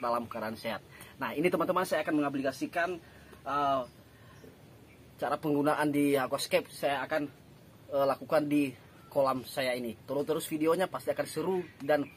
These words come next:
membuat Anda penasaran. Oke, teman-teman, kita mulai saja. Yang pertama kita lakukan adalah, eh, posisi dasar kolam dulu harus ada yang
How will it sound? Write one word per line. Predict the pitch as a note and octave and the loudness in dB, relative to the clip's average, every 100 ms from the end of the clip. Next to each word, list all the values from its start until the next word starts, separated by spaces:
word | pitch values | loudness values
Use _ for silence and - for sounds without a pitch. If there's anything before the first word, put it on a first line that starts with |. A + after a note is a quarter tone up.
| - - - | -20 -20 -8
membuat | D3 D3 C#3+ | -4 2 2
Anda | C3+ C3 | 2 -2
penasaran. | A#2+ - B2 A#2+ G#2+ F2 D#2+ - - - - - - - - - - - - - - - - - - - | -2 -4 -4 -4 -6 -8 -14 -20 -20 -20 -20 -20 -20 -16 -14 -14 -18 -20 -20 -16 -14 -14 -18 -20 -20 -6
Oke, | E3+ G3 | 0 0
teman-teman, | D3+ F3+ F#3+ G#3 | 0 2 4 4
kita | F#3 E3+ F3 - - | 4 2 2 -2 -10
mulai | - D#3+ E3+ | 4 6 6
saja. | F3 E3 G3+ - - - | 4 4 4 2 -12 -6
Yang | D#3 D#3 | -4 -2
pertama | D3 D#3+ D#3 D#3+ E3 | -2 -2 -2 0 2
kita | E3+ D#3+ | 0 0
lakukan | D3 D#3 E3 D3+ | 0 0 0 -2
adalah, | C#3+ D3+ D3+ - - - - - | 2 2 2 -4 -20 -20 -20 -8
eh, | D3+ | -6
posisi | - C#3+ D#3+ D3 - F#3+ F3 D#3 | -4 -4 -4 -4 -4 0 2 2
dasar | D3+ D3+ | -2 -4
kolam | D3+ D3+ E3 | 0 4 6
dulu | D3 D#3 E3 | 4 2 0
harus | D3 D#3 D#3 - | 0 2 2 0
ada | C3+ C3+ | -2 2
yang | D3+ C#3+ D#3 E3 | 2 4 2 0